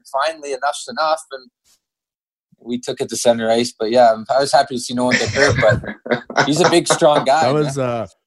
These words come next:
Speaker 2: that was the same with me and him. Like, we fought before I, we played together, and then when we played together, uh, like, for the one year, it was great. And, like, Fran and, and Katie become good friends too, right?
Speaker 1: Yeah.
Speaker 2: And then when he leaves and goes to Edmonton, I lined up with him, and he goes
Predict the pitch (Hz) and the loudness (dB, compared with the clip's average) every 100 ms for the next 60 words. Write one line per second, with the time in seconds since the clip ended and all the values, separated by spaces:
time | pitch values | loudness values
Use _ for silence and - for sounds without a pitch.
0 | _ - 127 147 156 - 135 139 135 123 | _ -8 -4 -4 -6 -6 -4 -2 -4 -6
1 | 127 135 120 127 120 107 107 127 127 127 | -4 -4 -2 -2 -2 -4 -2 -2 0 0
2 | 127 113 104 110 110 117 110 - 110 131 | 0 -2 -4 0 2 2 0 -2 -6 -2
3 | 113 117 113 92 85 87 104 107 110 110 | -2 -2 -2 -4 -4 -6 -6 -4 -4 -4
4 | 101 98 135 147 127 104 92 90 98 123 | -6 -6 -4 -4 -4 -4 -2 -2 -2 -4
5 | 135 104 - 98 - 107 98 104 98 101 | -8 -12 -8 -8 -6 -4 -2 -2 -2 -4
6 | 113 92 92 85 113 117 110 113 104 101 | -6 -8 -12 -6 0 2 2 0 -2 -2
7 | 104 - 117 113 113 110 107 101 110 101 | -4 -2 0 2 2 2 0 -4 -6 -4
8 | 123 113 110 107 113 101 98 95 - 98 | -2 0 -2 -2 -4 -4 -4 -4 -4 -4
9 | 98 90 131 120 104 98 92 101 110 - | -4 -6 -2 0 0 0 0 0 -2 -6
10 | _ _ 107 107 110 110 113 131 117 127 | _ _ -8 -4 -2 0 0 0 2 0
11 | 127 117 110 110 110 - 101 117 139 - | 0 -2 0 2 2 0 -2 -2 -4 -2
12 | 98 95 95 101 98 104 110 - 95 95 | -4 -2 -4 -4 -2 -2 -4 -6 -6 -6
13 | 95 95 92 92 | -6 -4 -4 -6